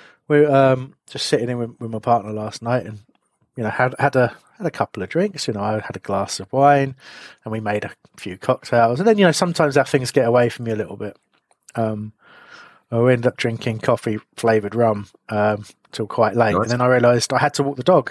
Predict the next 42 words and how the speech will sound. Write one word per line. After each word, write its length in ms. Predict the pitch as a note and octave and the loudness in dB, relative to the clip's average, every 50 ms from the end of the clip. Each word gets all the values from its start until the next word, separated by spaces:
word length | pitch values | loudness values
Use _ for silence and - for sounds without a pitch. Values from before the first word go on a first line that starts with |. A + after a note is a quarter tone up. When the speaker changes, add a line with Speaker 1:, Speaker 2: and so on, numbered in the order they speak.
| - _ _ _ | -8 _ _ _
Speaker 1:
So, 460 | - - - B2 A2+ A2+ A2+ A2+ G#2+ - _ _ _ - - - - - - _ _ _ _ _ _ _ - - - | -10 -4 0 2 2 4 2 2 0 -4 _ _ _ -20 -20 -20 -20 -20 -20 _ _ _ _ _ _ _ -20 -14 -8
um, 560 | A2 A2 G#2+ A2 A2 A2 G#2 G#2+ G#2+ A2 - _ _ _ _ _ _ _ _ _ | -4 -4 -2 -2 -2 -4 -4 -8 -12 -14 -18 _ _ _ _ _ _ _ _ _
yeah, 280 | - E3+ F#3+ C3 - - - - - - _ _ _ - | 0 2 2 2 2 -2 -10 -18 -20 -20 _ _ _ -16
I 40 | C3 | -4
got, 260 | - C#3 - - - | -2 -2 -2 -2 -4
uh, 320 | A2+ A2+ A#2 A2+ A#2 A#2+ | -4 -2 -2 -2 -4 -6
sort 320 | B2 - - F#3 E3 D3+ - | -6 -6 -4 -4 -4 -2 -2
of, 100 | F3+ E3 | -4 -4
I 40 | - | -2
could 160 | - G#3 D#3+ | -2 0 2
hear 180 | G3+ C4+ B3+ | 2 4 4
that 140 | G#3+ G3 F3+ | 4 4 4
it 60 | E3+ D#3+ | 4 4
was 100 | D#3 D#3 | 4 4
raining 340 | E3+ F3+ G3+ A#3 G#3 D#3+ C3+ | 4 2 2 2 0 0 0
a 80 | B2 | 0
little 220 | A#2+ A#2 G2 G2 G#2 | 0 -2 -4 -4 0
bit, 280 | C#3+ F#3 B3 A#3+ - _ _ _ _ | 0 2 2 0 -4 _ _ _ _
and 80 | - C#3+ | -6 -4
I 60 | D#3 | -2
was 140 | D#3 - - | -2 -2 -4
like, 100 | F#3 A3+ | -4 -2
"Oh, 240 | A3+ G#3+ F3+ D3 B2+ | 0 2 2 2 0
uh, 280 | A#2+ B2+ C3 C3 C3 D3+ | 0 0 0 0 0 -2
I 20 | |
better 220 | D#3 - D#3 B2+ C3 | 0 0 0 0 0
put 180 | - E3+ C#3 | -2 -2 -2
the 100 | C3 B2+ | 0 0
dog's 280 | B2 C#3 B2+ A#2+ - - | 0 0 0 -2 -4 -4
coat 280 | - - C#3 C3 A#2 A2 | 0 0 0 0 0 -2
on." 160 | A#2 C#3 D3 - _ _ _ _ _ _ _ _ _ _ _ _ - - _ _ - - - - - - - - - - _ _ | -4 -6 -6 -10 _ _ _ _ _ _ _ _ _ _ _ _ -20 -20 _ _ -20 -20 -20 -20 -20 -20 -20 -20 -20 -20 _ _
Went 140 | C#3+ C3+ | 0 0
outside. 540 | C3 B2+ A#2 - - - B2+ B2+ C#3 E3 E3 | 2 0 0 -2 -2 0 2 4 4 4 4
I 40 | D3 | 2
thought, 260 | - E3+ F3 A3 A3+ | 0 0 0 2 2
"Oh, 40 | D#3 | 2
this, 400 | - D#3 - - - - - - - | 2 0 0 -2 -4 -4 -6 -10 -12
this 140 | - - - | -14 -6 -2
rain's 260 | D#3+ C#3+ C3 A2 G#2+ | -2 -2 -2 -4 -4
a 40 | A#2 | -4
bit 140 | - G#2 - | -4 -4 -4
heavy." 400 | - - A2 G2+ B2+ D3+ E3 | -4 -4 -4 -2 0 -2 -2